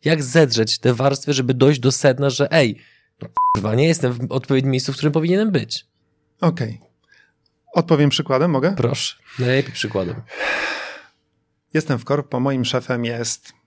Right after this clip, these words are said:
Speaker 2: mm, obcokrajowiec. Zajmuję się, jestem w zarządzie i za-, odpowiadam za finanse, za administrację.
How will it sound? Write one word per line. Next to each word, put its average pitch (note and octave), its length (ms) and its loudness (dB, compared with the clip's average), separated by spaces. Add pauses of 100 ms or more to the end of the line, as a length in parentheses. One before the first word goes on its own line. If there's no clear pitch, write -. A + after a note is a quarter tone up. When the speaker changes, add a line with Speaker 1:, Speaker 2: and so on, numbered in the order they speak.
(140)
Speaker 2:
mm, G2+ 680 -4 (240)
obcokrajowiec. - 720 -6 (2750)
Zajmuję E3 420 2
się, A#3 100 -2
jestem F3+ 180 4
w C3 40 2
zarządzie D#3+ 440 2
i C#3+ 40 -2
za-, C3+ 160 2
odpowiadam C3 440 0
za A#2+ 120 0
finanse, B2 440 0
za A2+ 100 -2
administrację. A2+ 800 -4